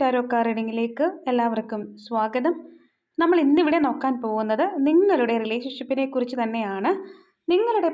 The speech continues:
പേഴ്സൺ നിങ്ങളെക്കുറിച്ച് ഇപ്പോൾ എന്താണ് ചിന്തിക്കുന്നത്? അവരുടെ മനസ്സിലൂടെ കടന്നു പോകുന്ന നിങ്ങളെക്കുറിച്ചുള്ള ചിന്തകൾ എന്താണ്? അവരുടെ ട്രൂ ഇൻറ്റൻഷൻ എന്താണ് എന്നുള്ളതൊക്കെയാണ്. ഇതൊരു കളക്റ്റീവ് റീഡിംഗ് ആണ്,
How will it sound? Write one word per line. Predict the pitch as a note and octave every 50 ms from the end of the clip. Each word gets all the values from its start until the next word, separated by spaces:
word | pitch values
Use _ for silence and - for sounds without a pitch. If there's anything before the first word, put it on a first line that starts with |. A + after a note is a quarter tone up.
| -
പേഴ്സൺ | A#3+ A3 A#3 A#3 - B3 A#3 A#3 A3+ A3 A3+
നിങ്ങളെക്കുറിച്ച് | A3 G#3+ G#3+ A3 A3 G#3+ - A3+ A3 A3 - C4+ C#4+ C#4+ - -
ഇപ്പോൾ | _ - A3 A#3+ - - A#3 A3+
എന്താണ് | G#3+ G#3+ G#3 G#3 G3+ G#3 A3+ G#3+ A3
ചിന്തിക്കുന്നത്? | G3+ F#3 F#3 F#3+ G3 F#3+ F#3 F#3 F#3+ F#3+ - _ _ _ _ _ _ _ _ - C4
അവരുടെ | C4 D4 D#4+ E4 F#4 F4 D#4
മനസ്സിലൂടെ | C4 B3 C4+ C4 C4+ D#4 D4+ D#4 D#4 D#4 E4+ E4 D#4
കടന്നു | C4+ A#3+ B3 A#3+ C4+ C4+ C4+ B3+
പോകുന്ന | B3 B3 A#3 B3 A#3+ A#3+ B3 D#4+ G4 - - B3+
നിങ്ങളെക്കുറിച്ചുള്ള | B3 A#3+ B3 C4 C#4+ D4+ D4 D4 D4 C4+ C4 C4+ - C4+ C4+ D#4+ D#4+ D#4+
ചിന്തകൾ | B3+ A3 G#3+ A3+ A3+ A3+ G#3+ G3+ G3
എന്താണ്? | F#3+ F#3+ F#3+ F#3+ F#3+ G3 G3 G3 G3 G3+ _ _ _ _ _ _ _ _ _ - - _ _ - D#4+
അവരുടെ | E4+ F#4 G4 F#4 F4 E4 D#4+ D#4+ - -
ട്രൂ | C4+ C#4 C#4 B3+
ഇൻറ്റൻഷൻ | A3+ A3+ A3+ B3+ C4 C4+ C4 - C4 G#3+
എന്താണ് | F#3 F#3 F3+ G3 G3 F#3+ F#3 F3+ G3 - - - D#4
എന്നുള്ളതൊക്കെയാണ്. | D#4 D#4+ D#4 C#4 C4 B3+ A#3 A3+ A3+ - C4 A#3+ G#3 G3 G3+ D4+ F#4 - - - - - - - - _ - D#4
ഇതൊരു | D4+ D4 E4+ F4+ F4 F4
കളക്റ്റീവ് | D#4+ D4 C#4+ D4+ D4 D4+ F#4 F4+ F4+ F4+ E4+
റീഡിംഗ് | D#4 D4+ D#4+ D#4 D4+ D4+ C#4+
ആണ്, | C4+ C4+ C#4